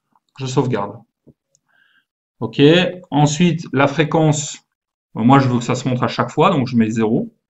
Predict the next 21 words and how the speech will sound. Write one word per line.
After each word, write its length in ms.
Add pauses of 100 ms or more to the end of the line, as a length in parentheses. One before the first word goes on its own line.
Voilà, 220
mais 80
si 160
vous 60
voulez 180
que 60
ça 100
se 120
montre, 260
euh, 200 (320)
qu'une 120
fois 160
tous 120
les 100
trois 220
jours, 240
les 80
neuf 200
jours, 340
vous 80
pouvez. 440